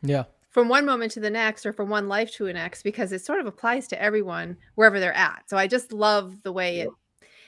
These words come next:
Speaker 2: it can, you know, kind of move around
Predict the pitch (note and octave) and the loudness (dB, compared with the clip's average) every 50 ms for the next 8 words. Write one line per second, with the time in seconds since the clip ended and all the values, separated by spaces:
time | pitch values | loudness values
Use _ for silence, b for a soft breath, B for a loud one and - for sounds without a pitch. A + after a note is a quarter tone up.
0 | _ _ - G#3 G3 - - G#3 G3 F#3 F3+ F3 - - - G#3 F#3+ F3 E3+ E3 | _ _ -6 -6 -4 -4 -4 -6 -6 -6 -8 -10 -12 -12 -12 -10 -8 -6 -6 -6
1 | F3 - E3+ - - - _ _ _ _ - - G#3 F#3 F3+ F#3+ G#3+ A3 G3 G3 | -6 -8 -10 -12 -16 -20 _ _ _ _ -12 -10 -8 -6 -2 2 2 2 2 2
2 | F#3+ F#3 F#3 F#3+ F#3+ F#3+ F#3 F3+ F3 F3 F3 | 2 2 4 4 2 2 0 -4 -8 -12 -14